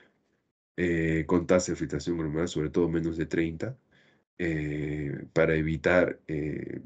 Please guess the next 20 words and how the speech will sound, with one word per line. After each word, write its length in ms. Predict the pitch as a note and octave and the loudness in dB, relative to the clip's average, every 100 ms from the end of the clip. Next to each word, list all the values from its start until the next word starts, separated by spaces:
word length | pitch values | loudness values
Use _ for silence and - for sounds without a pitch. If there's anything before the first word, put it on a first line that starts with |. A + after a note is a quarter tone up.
| - | -6
de 140 | E2 | 0
alguna 280 | D#2 E2+ E2+ | 2 2 0
forma 420 | - D#2+ E2 E2+ | -2 -2 0 -2
aumentar 760 | - D#2+ D#2 D2+ D2 E2 E2 - _ _ _ _ _ _ | -4 -4 -4 -4 0 0 0 -6 _ _ _ _ _ _
o 160 | F2 F2+ | 0 2
progresar 720 | F2 D#2 D2+ D2+ F2 E2 D2+ | 2 0 0 -2 -2 -2 -4
el 160 | D#2 D#2 | -4 -2
daño 500 | D#2 D#2 D#2 D2+ D2 | 0 0 0 -2 -4
renal 460 | C#2+ D2+ D2+ D2+ D2+ | -8 -6 -4 -4 -4
crónico. 540 | - F2 E2 C#2 - - _ _ _ _ _ _ _ _ _ _ - - - _ _ - | 0 2 2 -2 -14 -20 _ _ _ _ _ _ _ _ _ _ -20 -20 -20 _ _ 2
En 120 | A2 | 4
los 100 | A2 | 6
pacientes 420 | A2 C#3+ D3+ C3 | 6 6 4 2
enfe-, 460 | A2 G2+ F#2 F2+ E2+ | 2 2 4 4 2
renales 400 | F#2+ G#2 G2+ F#2+ | 2 4 4 0
crónicos, 540 | - G2+ G2 F2+ E2 | 2 2 2 -2 -6
el 100 | E2 | -4
enfermo 480 | E2 D#2+ A#2 A2 F2 | -4 0 0 0 -2
renal 300 | E2 E2+ F2 | -4 -4 -2
crónico 580 | F#2+ F#2 F#2 F#2+ G2+ | 2 2 2 4 2